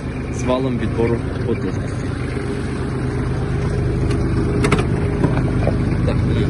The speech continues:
в тракторі. Фреза опущена. Щеплення і вибираю першу швидкість. Ось виходжу, показую, що нічого тут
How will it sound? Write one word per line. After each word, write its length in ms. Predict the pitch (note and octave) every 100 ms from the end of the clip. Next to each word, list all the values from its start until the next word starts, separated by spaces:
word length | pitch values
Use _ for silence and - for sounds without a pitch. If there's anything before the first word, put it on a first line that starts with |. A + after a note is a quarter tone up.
| -
в 40 | -
тракторі. 360 | - - - - - - - - - - -
Фреза 320 | D4+ - D#3+
опущена. 580 | C3 - C3+ - D#3 F#3 B2+ C3 - - - - - - - - - - -
Щеплення 520 | - E3 D#3 G3 A#3 B3 - -
і 60 | D#4+
вибираю 480 | F3+ F3+ G3 G3 G3 - - - - - -
першу 280 | - - -
швидкість. 500 | - B2+ A2+ - - - - - - - - - - -
Ось 160 | -
виходжу, 380 | B2+ B2+ G3+ F#3+ B2+ -
показую, 360 | E3+ E3+ B2+
що 200 | - B2+ -
нічого 320 | A#2+ - C3
тут 140 | -